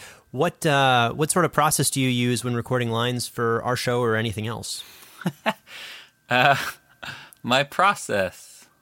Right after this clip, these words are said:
Speaker 2: Well, um, at some point you tell me,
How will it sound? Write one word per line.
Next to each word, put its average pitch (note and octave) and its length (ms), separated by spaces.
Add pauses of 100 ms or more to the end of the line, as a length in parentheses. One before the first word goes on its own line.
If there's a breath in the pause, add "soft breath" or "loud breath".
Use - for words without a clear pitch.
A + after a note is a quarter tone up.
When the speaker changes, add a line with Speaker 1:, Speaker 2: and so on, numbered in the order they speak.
(200)
Speaker 2:
Well, G#2+ 680 (760)
um, A2+ 560 (100)
at - 160
some C#3 240
point B2+ 500
you B2+ 240
tell A#2+ 320
me, A2+ 380